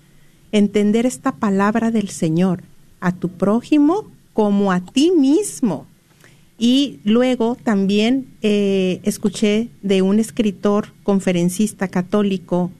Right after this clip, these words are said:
que lo entrevista Adriana Corona Gil, precisamente, y saca un libro muy hermoso y dice, "y lo mismo", dice, "Te-, ya he escrito ocho libros, no recuerdo cuántos".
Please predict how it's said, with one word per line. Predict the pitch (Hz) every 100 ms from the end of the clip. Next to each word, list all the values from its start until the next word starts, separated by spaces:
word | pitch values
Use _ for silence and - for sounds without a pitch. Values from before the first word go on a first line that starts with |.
| - - _
que | 180
lo | 180
entrevista | 180 180 175 185 180 - 196 185
Adriana | 196 190 185 190
Corona | 190 185 180 180
Gil, | 180 233 196
precisamente, | 185 170 - 185 196 190 185 180
y | 180
saca | 180 175 180
un | 208 214
libro | 214 196 196 196 - - - - _ _
muy | 220 262
hermoso | 269 233 240 247 226
y | 202
dice, | 202 202 180 - - -
"y | 226
lo | 233
mismo", | 254 277 254 214 180 -
dice, | 208 196
"Te-, | 202 220 208
ya | 226
he |
escrito | 247 - 247 233 - 240 208 - - _ -
ocho | 208 220 240
libros, | 214 220 214
no | 202 202
recuerdo | 214 214 208 208
cuántos". | 196 185 180 180 -